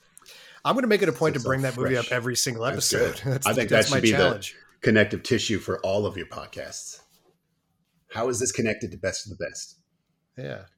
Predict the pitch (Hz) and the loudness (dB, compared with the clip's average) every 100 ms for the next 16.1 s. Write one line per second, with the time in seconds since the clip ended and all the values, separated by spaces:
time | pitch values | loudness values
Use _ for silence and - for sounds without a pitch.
0 | _ - 107 95 90 - _ _ 143 123 | _ -4 -2 -2 -6 -10 _ _ -4 -2
1 | 151 123 - 104 127 123 127 139 170 180 | 0 2 0 0 0 0 2 2 2 2
2 | 175 147 143 139 113 113 104 101 - 104 | 2 4 4 4 2 2 2 0 -4 -4
3 | 117 147 151 110 107 - - 98 90 87 | 0 2 4 4 2 -2 -6 -6 -4 -6
4 | - - 110 90 - - - - - 143 | -12 -8 -2 -2 -4 -16 -10 -10 -4 -6
5 | - 127 127 127 117 107 120 98 - 87 | -2 0 4 6 6 6 6 4 2 -2
6 | 92 104 104 107 - 120 - 107 101 101 | -2 -2 -2 -4 -2 -4 2 4 4 2
7 | 95 - - 110 120 131 113 175 202 131 | -2 -2 2 4 6 6 6 6 6 4
8 | 107 98 180 165 170 160 156 - 92 165 | 6 4 4 2 4 6 6 4 4 4
9 | 160 127 151 143 131 139 123 120 113 110 | 4 4 4 4 -2 -2 -2 -2 -2 -4
10 | 107 143 120 104 - 127 127 104 101 104 | -6 -10 -10 -8 -4 -2 -2 -4 -10 -10
11 | 98 120 120 95 - 117 - 104 107 101 | -6 -4 -4 -6 -6 -6 -8 -10 -10 -10
12 | 104 101 - 101 98 92 - - 120 127 | -12 -12 -12 -10 -10 -10 -12 -6 0 4
13 | 139 156 156 127 123 123 117 104 98 107 | 6 6 6 8 8 6 4 4 2 0
14 | 90 90 123 123 131 113 110 95 95 101 | -2 2 2 2 0 2 2 2 2 -2
15 | - 113 98 - 120 101 101 107 101 101 | -4 -4 -4 -2 0 2 0 2 2 2
16 | 101 | 0